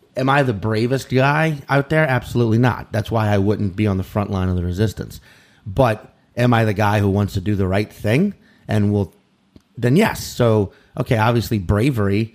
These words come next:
standing in the face of the fucking enemy and shouting him down, maybe not my strong suit. However, lying to the enemy, outsmarting them behind their backs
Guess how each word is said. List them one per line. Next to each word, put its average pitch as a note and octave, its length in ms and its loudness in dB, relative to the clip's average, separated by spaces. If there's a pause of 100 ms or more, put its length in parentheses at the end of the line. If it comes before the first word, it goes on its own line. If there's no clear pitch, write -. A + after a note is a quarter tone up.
(140)
standing A#2 480 0
in A2 100 2
the G2+ 80 0
face A2 320 0
of F#2+ 80 -2
the F#2+ 80 -6
fucking A2 240 -6
enemy G#2 220 -6
and F#2+ 100 -10
shouting G#2+ 300 -2
him F#2 100 -6
down, A2+ 380 -2 (260)
maybe A#2 180 4
not C3 140 2
my C3 100 0
strong D3 320 0
suit. G2 320 -4 (140)
However, A2 560 0 (1040)
lying A#2+ 560 2
to A#2 100 0
the G#2+ 120 0
enemy, F#2 380 -2 (680)
outsmarting B2 680 0
them G#2+ 160 0
behind G#2 300 0
their F#2+ 100 -2
backs G#2+ 600 -2